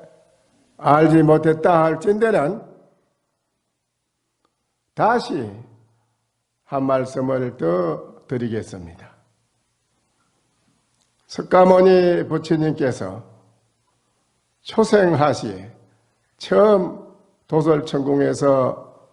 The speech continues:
하계에 강림하셔서 한 손은 하늘을 가리키고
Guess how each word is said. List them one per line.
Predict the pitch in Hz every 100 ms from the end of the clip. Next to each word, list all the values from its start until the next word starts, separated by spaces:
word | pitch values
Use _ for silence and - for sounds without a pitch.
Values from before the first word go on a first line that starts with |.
| _ _
하계에 | - 170 190 202 202 190 175 - - - _ _ _ _
강림하셔서 | - 151 151 143 127 117 107 104 92 - 95 _ _ _ _ _ _ _ _ _ _ _ _ _ _ _ _
한 | _ - 190
손은 | 170 185 175 175 165 156 - - _ _ _ _ _ _ _ _ _ _ _ _ _
하늘을 | _ 214 240 208 185 175 165 156
가리키고 | 151 147 143 123 107 123